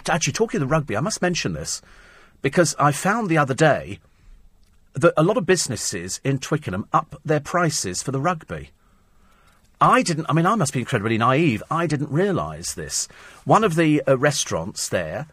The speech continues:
which is a fairly new one, has a minimum spend of twenty-five quid a head. There's a pub that charges sixty quid for their food, and then your booze is on top of it. I mean, it's, it's a bit of a rip-off.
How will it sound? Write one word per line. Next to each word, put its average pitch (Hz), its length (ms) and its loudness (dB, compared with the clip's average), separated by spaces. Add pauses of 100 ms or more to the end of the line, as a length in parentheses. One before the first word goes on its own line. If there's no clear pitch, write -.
which - 160 -6
is 107 80 -2
a 110 80 -2
fairly 117 260 2
new 127 200 -2
one, 98 140 -4 (220)
has 135 220 2
a 127 80 4
minimum 147 400 4
spend 127 340 -2
of 107 100 -8
twenty-five 107 540 -4
quid 95 200 -6
a 92 40 -6
head. 104 440 -6 (340)
There's 117 120 2
a 131 60 4
pub 156 500 2 (260)
that 107 120 -8
charges 135 440 -2
sixty - 500 -2
quid 135 640 -2 (520)
for - 160 -4
their 147 240 4
food, 98 520 -6 (200)
and 120 100 2
then 131 80 2
your 123 140 2
booze 131 380 4
is 110 100 -4
on 101 140 -2
top - 260 -6
of 78 100 -8
it. - 360 -8 (480)
I - 80 0
mean, 185 100 4
it's, - 240 -2
it's 160 220 -2
a 151 40 0
bit 143 220 -6
of 180 140 -6
a 123 40 -8
rip-off. - 440 -4